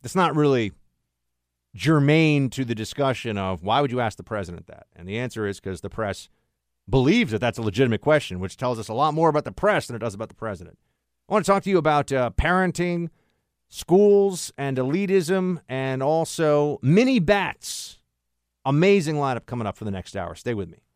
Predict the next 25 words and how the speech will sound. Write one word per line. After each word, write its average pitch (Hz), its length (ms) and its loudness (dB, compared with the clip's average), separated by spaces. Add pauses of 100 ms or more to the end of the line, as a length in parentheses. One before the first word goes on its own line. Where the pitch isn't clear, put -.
(320)
Now, 160 180 0
I 220 200 4
am 208 120 4
not 185 180 2
a 156 60 -2
parent, - 640 -10 (720)
so - 160 -6
I 156 120 0
have 139 120 0
no 156 240 2
expertise 117 720 -8
in 85 100 -14
this 78 220 -20
matter. 78 380 -20 (600)
But 139 360 -2 (220)
I 151 120 -2
do 175 180 -4
like 202 240 0
to 165 80 -2
pretend 165 400 0
to 131 80 -2
know 104 200 0
about 87 320 -4
these 80 200 -18
things. - 460 -20